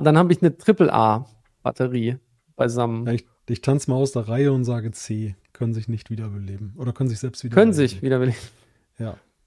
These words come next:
Speaker 2: Wollen wir das mal so machen?
Speaker 1: Ja, ja, ja. Dann verliere ich
Speaker 2: Und
Speaker 1: jetzt
Speaker 2: ist auch
Speaker 1: wieder
Speaker 2: langweilig,
Speaker 1: zwei zu drei,
Speaker 2: sonst
Speaker 1: so wie gestern.
Speaker 2: <laughs> Man weiß
Speaker 1: Äh,
Speaker 2: es
Speaker 1: gestern.
Speaker 2: nicht.
Speaker 1: Entschuldigung, es fühlt sich an wie gestern, wie letzte Woche. Und
Speaker 2: Ich,
Speaker 1: davor.
Speaker 2: ich werd, ich werde jetzt das elektronische Kuvert hier öffnen.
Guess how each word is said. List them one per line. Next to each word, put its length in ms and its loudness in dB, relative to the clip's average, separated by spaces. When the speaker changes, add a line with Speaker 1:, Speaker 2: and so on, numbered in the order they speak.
Speaker 2:
Wollen 140 -2
wir 40 2
das 140 2
mal 100 4
so 120 2
machen? 340 0
Speaker 1:
Ja, 280 6
ja, 140 6
ja. 280 2
Dann 160 0
verliere 260 6
ich 60 8
Speaker 2:
Und 40 4
Speaker 1:
jetzt 80 6
Speaker 2:
ist 60 6
auch 20 8
Speaker 1:
wieder 160 8
Speaker 2:
langweilig, 320 6
Speaker 1:
zwei 60 2
zu 100 4
drei, 140 8
Speaker 2:
sonst 100 6
Speaker 1:
so 100 2
wie 120 4
gestern. 580 4
Speaker 2:
<laughs> 240 0
Man 180 2
weiß 140 2
Speaker 1:
Äh, 100 10
Speaker 2:
es 80 2
Speaker 1:
gestern. 440 6
Speaker 2:
nicht. 80 0
Speaker 1:
Entschuldigung, 320 8
es 100 2
fühlt 160 2
sich 100 0
an 140 4
wie 80 2
gestern, 440 4
wie 80 -2
letzte 360 0
Woche. 340 0
Und 100 2
Speaker 2:
Ich, 60 2
Speaker 1:
davor. 260 4
Speaker 2:
ich 60 4
werd, 240 4
ich 180 -2
werde 180 4
jetzt 120 4
das 140 2
elektronische 640 2
Kuvert 440 4
hier 140 2
öffnen. 680 -2